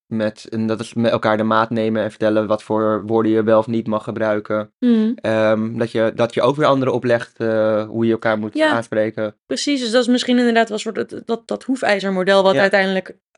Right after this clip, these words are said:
Speaker 2: weer bij elkaar komt. Maar de, maar de kern vind ik wel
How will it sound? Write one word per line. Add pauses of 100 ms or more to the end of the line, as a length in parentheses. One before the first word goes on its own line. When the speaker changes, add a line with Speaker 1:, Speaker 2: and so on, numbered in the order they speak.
(120)
Speaker 2:
weer
bij
elkaar
komt.
Maar
de, (360)
maar
de
kern
vind
ik
wel